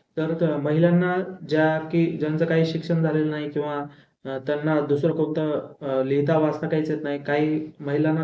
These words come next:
तशाही कंपनीमध्ये तुम्ही इन्क्वायरी करू शकता. तुम्हाला, अ, जे गार्डनिंगचं काम असतं, गार्डन हे,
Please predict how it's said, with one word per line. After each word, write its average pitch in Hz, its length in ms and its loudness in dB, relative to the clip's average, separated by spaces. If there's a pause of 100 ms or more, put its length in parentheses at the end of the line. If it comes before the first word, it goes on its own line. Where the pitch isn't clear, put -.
तशाही 170 380 4 (300)
कंपनीमध्ये 165 560 0
तुम्ही 160 180 -2
इन्क्वायरी 160 360 -2
करू 160 160 -6
शकता. 160 280 -6
तुम्हाला, 156 400 0 (520)
अ, 131 380 -4
जे 143 80 2
गार्डनिंगचं 156 640 4
काम 160 260 0
असतं, 143 320 -2 (400)
गार्डन 147 400 -2
हे, 143 300 0